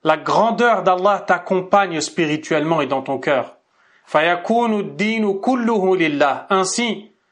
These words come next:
la religion tout entière revient exclusivement à Allah. وَيَكُونُ الْعِبَادُ لَهُ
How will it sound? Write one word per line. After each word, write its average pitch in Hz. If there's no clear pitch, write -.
la 139
religion 165
tout 226
entière 175
revient 147
exclusivement 156
à 131
Allah. 123
وَيَكُونُ 170
الْعِبَادُ 220
لَهُ 175